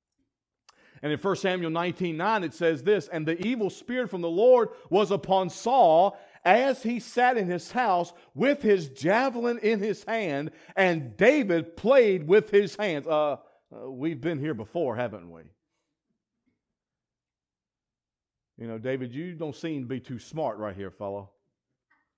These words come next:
We're in the same position we were a chapter ago. But David is able to escape again, and he goes home to be with his wife.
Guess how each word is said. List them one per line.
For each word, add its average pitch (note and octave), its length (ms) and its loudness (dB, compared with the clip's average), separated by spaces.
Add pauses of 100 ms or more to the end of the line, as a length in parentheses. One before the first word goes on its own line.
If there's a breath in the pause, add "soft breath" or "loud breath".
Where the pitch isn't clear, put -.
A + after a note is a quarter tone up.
(800)
We're C#3+ 280 -6
in C#3+ 40 -4
the C3 60 -8
same D#3 300 -4
position C3+ 440 -4
we C#3+ 140 -4
were C#3 220 -2
a - 40 -6
chapter D3+ 460 -2
ago. G2 460 -8 (640)
But B2+ 300 0
David D#3 340 0
is C#3+ 140 -4
able D#3 280 0
to D#3 100 -6
escape E3 440 -2
again, D#3+ 420 -2 (260 loud breath)
and D#3 140 2
he D#3+ 80 2
goes D#3+ 200 0
home G3+ 260 2
to E3 80 -2
be E3+ 100 2
with E3+ 140 0
his D#3+ 120 -2
wife. E3+ 540 2